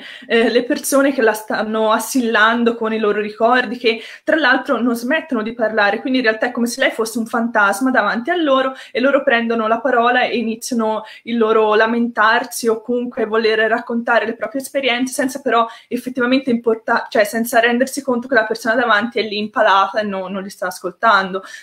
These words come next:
Quindi anche la considerazione che hanno di lei come ascoltatrice, come confidente, deve essere molto bassa, perché se no, insomma, una persona che ti sta parlando di fronte, è seduta accanto a te, che all'improvviso spegne lo sguardo,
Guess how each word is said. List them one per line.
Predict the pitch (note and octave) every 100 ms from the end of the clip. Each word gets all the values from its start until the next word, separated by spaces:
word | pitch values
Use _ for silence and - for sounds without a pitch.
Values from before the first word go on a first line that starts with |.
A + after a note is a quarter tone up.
| -
Quindi | C4+ C4
anche | B3 C4
la | B3
considerazione | B3+ B3+ C4 C4+ C4+ C#4+ C4+
che | C4+
hanno | A#3+ A#3
di | A#3+
lei | B3+ A#3+ A3
come | A#3 A3+
ascoltatrice, | G#3 A3 G#3 A3 - D4 B3+ A3+
come | G#3+ A3
confidente, | - A3 -
deve | B3+ A#3 A#3 B3 B3 - - - A#3
essere | A3+ A3+
molto | G#3+ G3+
bassa, | G#3+ G3+ - - F#3+
perché | G#3 - A3
se | - A3
no, | F#3+ F#3+ -
insomma, | F#3+ - F3 E3+ - - -
una | A3+
persona | A#3+ A#3+ C4 B3+
che | C4+
ti | B3+
sta | C4 B3
parlando | A#3+ B3 A3+ G#3+
di | G#3
fronte, | B3 - A#3 G#3+ G#3+
è |
seduta | - G3 B3+ B3+ -
accanto | B3+ A#3+ A3+ A#3+
a | -
te, | C4 - - - _
che | A#3+
all'improvviso | A3+ B3+ B3 A3 A#3 B3+ G3+
spegne | - B3 A#3 A3+
lo | C4+
sguardo, | C#4 A3 G3+ G3+ G3+ G3+